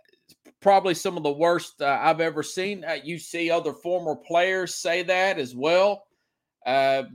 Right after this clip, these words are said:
players that don't have anything to do with the Cincinnati Bengals. A lot of the home teams got bad calls, especially the Kansas City Chiefs.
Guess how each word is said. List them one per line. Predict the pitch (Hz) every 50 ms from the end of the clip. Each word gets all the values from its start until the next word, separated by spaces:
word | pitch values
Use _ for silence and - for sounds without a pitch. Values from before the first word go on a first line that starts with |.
| - _ -
players | - 175 180 185 196 196 180 156
that | 151 147 143
don't | 165 170 165
have | 175 165 156 151
anything | 175 185 190 185 165 - 185 180 180 170
to | 156
do | 143 131 160 175 175
with | 175 156 147 131
the | 127 131
Cincinnati | 127 - - 180 165 - 165 165 160 156 156 160 151 135 113
Bengals. | 110 151 165 180 185 185 185 190 185 185 180 180 - - - _ _ _ _ _ _ _ _
A | 104 131
lot | 156 165 170 175 170
of | 175
the | 160 160 151
home | 160 185 185 185 185 175 -
teams | - - 185 180 175 165 151
got | 143 175 - - 131 127
bad | 160 160 165 170 165 165
calls, | - 170 160 160 160 165 151 156
especially | 135 127 - - - 180 175 170 170 - 175 170 175 175
the |
Kansas | 165 - 180 170 170 170 165 175 170 -
City | - 170 165 170 -
Chiefs. | - - - - 143 135 139 147 156 151 - - - -